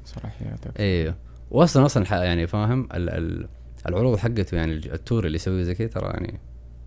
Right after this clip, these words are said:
Speaker 2: مبالغة، يعني، عالية مرة.
Speaker 1: خرافية.
Speaker 2: اي، اي. بس هو ما عين خير، ما صار مليونير، يعني، ما صار غني الا بعد نتفليكس. نتفليكس دلعته مرة، دلعته.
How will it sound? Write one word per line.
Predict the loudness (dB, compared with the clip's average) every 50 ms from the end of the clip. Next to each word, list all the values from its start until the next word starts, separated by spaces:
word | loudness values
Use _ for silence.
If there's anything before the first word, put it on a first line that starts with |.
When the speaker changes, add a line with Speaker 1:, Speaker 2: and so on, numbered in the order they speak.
| -14 -6
Speaker 2:
مبالغة، | -4 -2 2 2 2 2 2 2 2 2 4 4 2
يعني، | 2 0 -2 -4 -6 -6 -2
عالية | 2 2 2 4 2 2
مرة. | 2 2
Speaker 1:
خرافية. | 0 0 0 0 0 0 0 2
Speaker 2:
اي، | 2 4 4 4 4 2
اي. | 0 -2 -6 -10 -14 -16 -16 -16 -16 -16 -16 -16 -4 0
بس | 0 4 6 6
هو | 8 8 8
ما | 8 8 8 8 8
عين | 8 8 8 6 6 4
خير، | 4 2 4
ما | 4 4
صار | 4 4 4 4
مليونير، | 4 4 4 4 4 4 4 4 2 2 0
يعني، | -4 -4 -2 -2
ما | -4 -2
صار | -2 -2 0 2
غني | 4 4 4 4 2 -2 -8 -14 -14 -12 -8 -4
الا | -2 -2
بعد | 0 0 0 0
نتفليكس. | -2 -4 -4 -8 -12 -12 -14 -16 -16 -16 -16 -16 -16 -16 -16 -14 -14 -14 -16 -16 -12 -6 -6
نتفليكس | -2 0 0 -2 -2 0 0
دلعته | 0 2 2 2 2 2 2 0
مرة، | 0 0 0
دلعته. | -4 -4 -4 -4 -6 -8